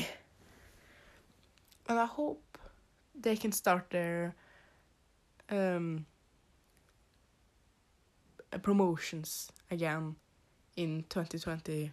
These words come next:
because, you know, that happened with, uh, one of the members. Yeah.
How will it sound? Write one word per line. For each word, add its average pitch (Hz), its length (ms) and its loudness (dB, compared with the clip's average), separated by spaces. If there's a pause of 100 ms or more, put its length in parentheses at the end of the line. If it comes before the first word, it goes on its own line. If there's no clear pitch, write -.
(140)
because, - 640 -6 (480)
you 175 80 0
know, 160 320 -2
that 156 280 -4
happened 160 640 -6 (920)
with, 175 320 -4
uh, 170 220 0
one 165 180 0
of 160 280 -4 (160)
the 165 80 -6
members. 160 800 -4 (1600)
Yeah. 165 380 0